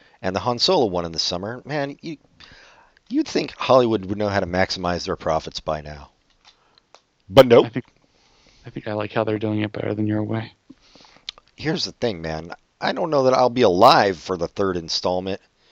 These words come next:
Speaker 1: so I'd like them to get their shit
Speaker 2: Something to live for, finally.
Speaker 1: If you would like to write to us, you may do so.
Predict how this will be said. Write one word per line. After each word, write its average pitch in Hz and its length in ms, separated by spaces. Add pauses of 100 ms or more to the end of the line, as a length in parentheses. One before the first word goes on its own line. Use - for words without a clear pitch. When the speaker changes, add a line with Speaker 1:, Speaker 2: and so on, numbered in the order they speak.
(300)
Speaker 1:
so 92 320
I'd 90 180
like 123 200
them 92 140
to 85 80 (380)
get - 160
their - 80
shit - 60
Speaker 2:
Something 185 360
to 208 100
live 156 260
for, 143 320
finally. 107 720 (2750)
Speaker 1:
If - 160
you 123 40
would 127 80
like 196 200
to 101 80
write 82 240
to 90 160
us, - 300 (260)
you 190 120
may 156 120
do 98 200
so. 90 400